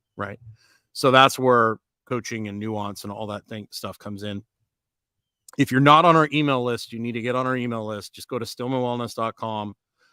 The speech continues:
There's gonna be a pop-up that says the five biggest health mistakes from Doctor Stillman. That'll put you on our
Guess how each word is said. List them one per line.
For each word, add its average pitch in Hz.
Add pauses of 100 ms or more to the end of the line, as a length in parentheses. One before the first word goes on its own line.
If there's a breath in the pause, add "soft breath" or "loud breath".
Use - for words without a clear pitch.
(120)
There's 120
gonna 117
be 110
a 101
pop-up 120
that 104
says 110
the -
five 120
biggest 117
health 113
mistakes 110 (240)
from 110
Doctor 104
Stillman. 110
That'll 110
put -
you 131
on 127
our 127